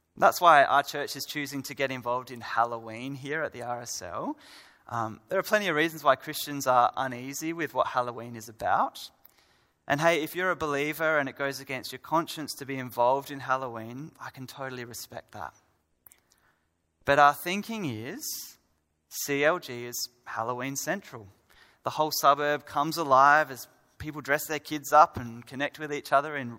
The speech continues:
quite a rare way. And so we want to be there. We want to move towards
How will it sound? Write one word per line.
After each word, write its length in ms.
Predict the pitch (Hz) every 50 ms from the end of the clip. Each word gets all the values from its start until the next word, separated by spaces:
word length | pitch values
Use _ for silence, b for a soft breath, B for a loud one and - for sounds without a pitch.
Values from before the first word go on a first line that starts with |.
| _ _
quite 240 | - - 190 208 131
a 40 |
rare 420 | 117 110 107 113 123 127 127 123 110
way. 420 | 120 123 123 117 104 107 143 196 - b b b b b b b b b b b b b -
And 80 | 139
so 360 | - - 160 156 160 160 151 - _ -
we 220 | 131 139 156 175 185
want 220 | 160 151 135 127
to 40 | 120
be 280 | 104 - 113 127 143
there. 340 | 139 123 104 92 85 104 107 _ _ _ _ _ _ _ _ _ _ b b b b b b b b -
We 100 | 143 156
want 160 | 165 165 156
to 40 | 139
move 520 | 131 127 127 131 131 135 135 123 - -
towards 1040 | - - 135 123 120 135 147 143 127 117 107 110 123 170 190 - - - - -